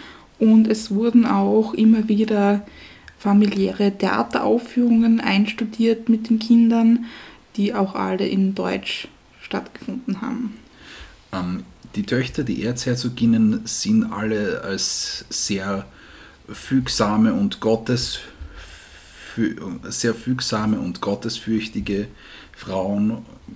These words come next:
Speaker 2: Gattinnen, Mütter vorbereitet worden und wurden eben auch auf ihre Rolle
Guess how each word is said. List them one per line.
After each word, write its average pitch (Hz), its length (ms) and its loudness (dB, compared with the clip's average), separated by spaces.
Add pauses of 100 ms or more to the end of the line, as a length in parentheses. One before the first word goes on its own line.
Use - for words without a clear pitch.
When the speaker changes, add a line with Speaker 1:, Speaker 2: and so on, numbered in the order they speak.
(120)
Speaker 2:
Gattinnen, 107 720 0 (540)
Mütter 104 680 -2 (120)
vorbereitet 104 840 -6
worden 95 380 -6 (840)
und 104 300 -2
wurden 104 340 0
eben 101 220 -2
auch - 460 -10 (160)
auf 101 240 -10
ihre 104 320 -4
Rolle 90 420 -8